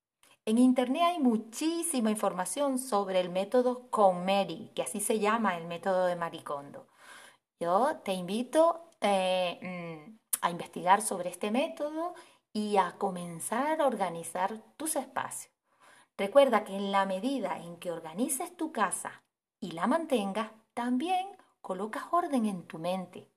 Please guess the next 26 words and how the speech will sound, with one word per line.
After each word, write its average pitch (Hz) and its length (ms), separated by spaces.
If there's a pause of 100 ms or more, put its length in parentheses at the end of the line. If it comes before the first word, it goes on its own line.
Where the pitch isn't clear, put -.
(100)
que - 100
eso - 140
es 208 60
muy 202 160
importante. 196 560 (720)
Además, 202 640
te 180 100
recomiendo 240 840 (300)
que - 140
practiques 208 600
el 180 120
desapego 180 760 (200)
con 190 180
aquellas 180 400
cosas 233 380
materiales 247 760
que, 185 300 (340)
mm, 214 360
lo 180 140
que 233 120
hacen 262 260
es 277 120
llenar 277 280
espacio, 233 600 (380)
y 202 120
verás 202 280